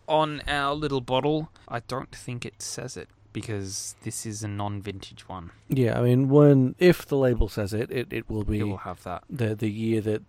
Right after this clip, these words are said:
Speaker 2: the Solera was set down.
Speaker 1: It does have a lot number, though, which might help. Lot seventeen one five two. Don't know if that mean-, it doesn't mean anything to me.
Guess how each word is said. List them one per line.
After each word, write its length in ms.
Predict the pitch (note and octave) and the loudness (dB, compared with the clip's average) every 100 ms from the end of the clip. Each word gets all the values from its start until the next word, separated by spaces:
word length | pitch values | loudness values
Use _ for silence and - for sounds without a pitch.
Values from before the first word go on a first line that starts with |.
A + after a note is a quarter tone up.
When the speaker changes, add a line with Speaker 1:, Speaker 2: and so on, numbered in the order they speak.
| _ | _
Speaker 2:
the 100 | A2+ | -8
Solera 440 | G#2 A2+ G#2+ G#2 G#2 | -4 -2 -2 -2 -2
was 140 | G2+ | -4
set 240 | - G#2+ G#2+ | -6 -8 -6
down. 300 | A2 G2 - _ | -8 -8 -14 _
Speaker 1:
It 80 | A#2+ | -2
does 220 | C3 D#3 | 0 0
have 160 | E3 C#3 | -2 -2
a 40 | |
lot 300 | A#2 A2+ B2+ - | -2 -2 -2 -4
number, 300 | A2 G2 F#2 | -6 -4 -6
though, 240 | F#2 E2+ F2+ _ _ | -8 -10 -14 _ _
which 180 | G2+ - | -14 -10
might 200 | G2 F#2 | -8 -8
help. 280 | - F#2+ - - - | -10 -12 -12 -18 -4
Lot 380 | A#2+ - - - - - | -4 -4 -10 -16 -20 -16
seventeen 920 | - B2+ B2 - A#2+ A#2 A2+ A2 - - _ - | -4 -2 -2 -2 -2 -2 -4 -8 -12 -20 _ -8
one 380 | A2+ A2 A2 - - | -4 -2 -4 -8 -12
five 520 | - - G#2+ G2 F#2+ - | -20 -8 -6 -6 -8 -14
two. 360 | - G#2+ F#2+ - _ _ _ | -12 -12 -12 -18 _ _ _
Don't 120 | A2 | -2
know 160 | G#2 G2 | -2 -4
if 80 | F2+ | -4
that 180 | G2 | -8
mean-, 200 | - G2+ - - | -8 -12 -12 -2
it 60 | D3 | 6
doesn't 240 | D3+ B2+ | 6 8
mean 140 | A#2+ A2+ | 6 6
anything 340 | A2 A2 G#2+ | 4 2 -4
to 80 | G2+ | -6
me. 320 | G#2+ G#2+ G#2+ | -2 -2 -4